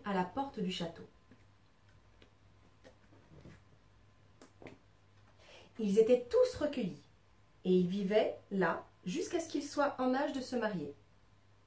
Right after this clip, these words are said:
Alors, ils se construisaient des maisons dans le voisinage. Et bientôt, cela fit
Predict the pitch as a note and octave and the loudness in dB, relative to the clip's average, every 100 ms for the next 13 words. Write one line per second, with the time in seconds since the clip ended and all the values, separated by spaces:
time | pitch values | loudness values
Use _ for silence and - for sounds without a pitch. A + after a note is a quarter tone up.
0 | - - F#3+ E3+ E3 D4+ G#3 G#3+ - G3 | -20 -16 -4 0 2 0 -2 -2 -2 -2
1 | - G#3+ F#3 F#3 - F3 F#3 E3+ C#3 C3+ | -2 -2 2 2 0 2 4 4 0 -8
2 | F3+ - - - - F3+ C4+ D4 D#4 C#4+ | -10 -14 -20 -20 -14 -2 0 2 0 0
3 | G3+ E3+ - - - - - _ _ _ | -2 -4 -10 -14 -20 -20 -20 _ _ _
4 | - - - - - - - D4 C#4+ E4 | -20 -20 -20 -20 -20 -12 2 2 8 8
5 | G#4+ A4 F4 E4 E4 E4 G4 | 10 8 8 8 8 6 0